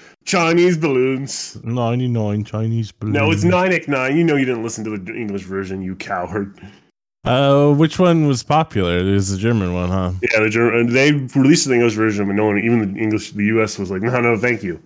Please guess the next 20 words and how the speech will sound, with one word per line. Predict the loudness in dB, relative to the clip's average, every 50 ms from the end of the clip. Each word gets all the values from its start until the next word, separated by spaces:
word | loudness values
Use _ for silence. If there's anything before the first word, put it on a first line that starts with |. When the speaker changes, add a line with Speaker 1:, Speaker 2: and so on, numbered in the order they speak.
| -6
Speaker 1:
We'll | 0 2 4 4
listen | 2 2 0 -4
to | -4
the | -4
German | -4 -2 -2 -2 -2 -2 -4
version." | -6 -8 -10 -8 -10 -10 -12 -12 -16 -20 -20 _ _ _ _ _ _ _ _ _ _ _ _ _ _ -4
Speaker 2:
Well, | 0 2 2
thank | 4 4 2 2 0 -4
you. | -6 -6 -6 -6
We, | -6 -4 -4 -4 -4 -4
uh, | -4 -2 -2 -2 -2 -2
we | -4 -4
love | -4 -4 -6 -6 -8
German. | -8 -6 -6 -6 -6 -8 -10 -14 _ -20 -20 -20 _ _ _ -20 -18 -18 -16
Speaker 1:
Yeah. | -16 -18 -14 -6
Speaker 2:
German. | -4 -2 0 0
Speaker 1:
Uh, | 2 2
we | 0 0
don't | 0 0 0 0
under-, | 0 0 -2